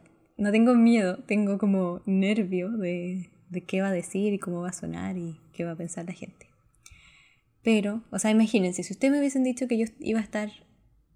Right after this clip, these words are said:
sentada en mi departamento sola, hablando <laughs> con un extraterrestre. <laughs> Siquiera hace dos años yo hubiese dicho, "Te volviste loca,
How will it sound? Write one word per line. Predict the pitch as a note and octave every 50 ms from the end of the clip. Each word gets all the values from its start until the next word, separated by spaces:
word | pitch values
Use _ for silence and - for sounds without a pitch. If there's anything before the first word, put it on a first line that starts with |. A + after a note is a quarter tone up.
| _ _ _ _ _ _
sentada | - - G3 F#3 F#3 F#3 F#3+ F#3+
en | G3+ G#3
mi | G#3 G3+
departamento | F#3+ F#3 G3 F#3+ - F3 E3+ F3 F3+ F#3 F#3 - G3
sola, | - - - F3 F3 G3 A#3 D4+ G4 G#4 - - _ _ _ _ _ _ _ _ _ _ _ _ _ _ _ _ _ _ -
hablando | G3 F#3 F#3 G3 G3 G3+ G#3 A3+ A3
<laughs> |
con | - -
un | - - - - - A3+ G3+
extraterrestre. | - - - G3 - F#3+ - - - - G#3 - - - - _ _ - G3 G#3 A#3+ - - - _ _ - - - -
<laughs> | G#3+ G#3 - - - _ - F#4 G4 G#4+ G#4+ G#4+ G#4 G4+ G4+ G4+ F#4 - - - - - - - - - - - - - _ _ _ _ _ _ _ _ _ _ _ _ _ _ _ - A3
Siquiera | G#3+ A3+ G#3 C4+ C#4+ E4 F4
hace | D#4 D4+ C#4
dos | C#4 D4 D4+
años | D4 C4+ B3 A3+ A3
yo | G#3+ A3+
hubiese | A3+ A3+ A3 - G#3
dicho, | G3+ G3+ G3+ - - A3+
"Te | A3 G3
volviste | G3 F#3+ F#3 F#3+ G3+ F#3+ - - F3+
loca, | F3+ - - - -